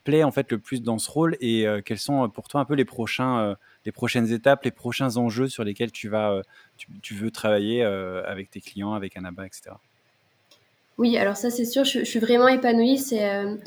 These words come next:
Speaker 2: ce qui me plaît le plus, heu, dans le métier de C S M, c'est qu'on a un rôle qui est central. On récolte l'information, heu, auprès de, de nos clients et ensuite on, on la redistribue au-, auprès de, bah, de, de toute l'équipe, que ce soit, heu,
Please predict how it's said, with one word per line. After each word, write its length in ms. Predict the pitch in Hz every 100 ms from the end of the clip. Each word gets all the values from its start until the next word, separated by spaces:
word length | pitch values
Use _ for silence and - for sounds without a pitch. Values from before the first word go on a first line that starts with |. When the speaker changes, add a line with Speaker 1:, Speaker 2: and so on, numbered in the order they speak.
| - -
Speaker 2:
ce 80 | -
qui 120 | 247
me 60 | 247
plaît 160 | 247
le 60 | 247
plus, 320 | 285 285 -
heu, 440 | - 226 220 214
dans 80 | 220
le 60 | 226
métier 240 | 233 262
de 60 | 247
C 120 | 240
S 160 | 226 262
M, 100 | 262
c'est 140 | 240
qu'on 160 | 226 214
a 40 |
un 120 | 214
rôle 200 | 220 233
qui 160 | 233 214
est 40 |
central. 680 | 208 - 247 240 240 254 277 - - - -
On 80 | 233
récolte 320 | 240 240 254
l'information, 680 | 233 233 226 233 247 254 233
heu, 240 | 208 196 190
auprès 320 | 226 233 -
de, 240 | 233 214 202
de 140 | 196
nos 160 | 214 214
clients 340 | - 226 240
et 140 | 247 208
ensuite 340 | 214 247 247
on, 160 | 214 -
on 60 |
la 140 | 214 208
redistribue 640 | 208 220 226 - 214 240
au-, 140 | 220 -
auprès 320 | 214 - 233
de, 260 | 208 196 196
bah, 100 | 202
de, 160 | 190 -
de 80 | 202
toute 220 | - 240
l'équipe, 340 | 226 - 269
que 60 | 233
ce 160 | - 208
soit, 360 | - 220
heu, 20 | 220